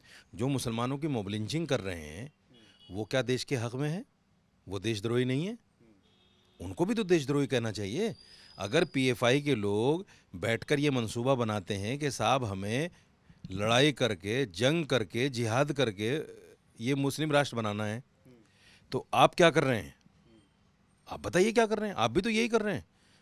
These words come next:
मुसलमानों की मॉब लिंचिंग कर रहे हैं, मंचों से मारने काटने की बात कर रहे हैं। कोई कहता है "चाकू छुरी तेज कर लो", कोई कहता है कि नारियल जिस, अ, औजार से काटा जाता है उसको तेज करके रखो, और कोई ये कहता है कि हर घर के अंदर जो है, अ,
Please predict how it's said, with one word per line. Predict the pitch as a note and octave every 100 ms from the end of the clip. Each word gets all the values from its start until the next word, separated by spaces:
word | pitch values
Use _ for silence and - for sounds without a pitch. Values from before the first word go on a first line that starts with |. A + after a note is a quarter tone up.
| -
मुसलमानों | F#2 G#2+ G#2+ B2+ C#3
की |
मॉब | C#3+ D3
लिंचिंग | F3+ F#3+ G3
कर | F#3+
रहे | F3 F#3+
हैं, | G#3+ _ - _ -
मंचों | A2 B2 D3+
से | C#3+
मारने | C#3+ C#3 C#3+
काटने | C3 A#2+ A2+
की | G2+
बात | A2 C#3+
कर | F3+
रहे | F3 G3
हैं। | A3 _ _ -
कोई | A#2+
कहता | B2 A#2
है | A#2+
"चाकू | A#2 A2 C3
छुरी | A#2+ D3
तेज | D#3 E3
कर | D3 E3+
लो", | F3+ - - -
कोई | C#3
कहता | - C3+ C3+
है | D3+
कि | E3+
नारियल | C#3+ B2+ B2+ C#3+ E3
जिस, | C#3+ -
अ, | - _ _ - C#3+ A#2+ A#2 A#2+ A#2+ A2+
औजार | A2+ A#2 C3
से | D3+
काटा | - A#2 D3+ D3
जाता | A#2 -
है | A#2 D#3+
उसको | C3 A#2 E3
तेज | D#3 F3
करके | D3+ E3 D#3+
रखो, | D#3 - E3+ - - - G#2
और | B2+ C#3 - -
कोई | C#3+
ये | C#3
कहता | B2 A#2+ C3
है | C#3+
कि | D3 - _ - G2+
हर | A#2
घर | G#2+ A2
के | A2
अंदर | C3 A#2+ A#2
जो | A2+
है, | G#2+
अ, | B2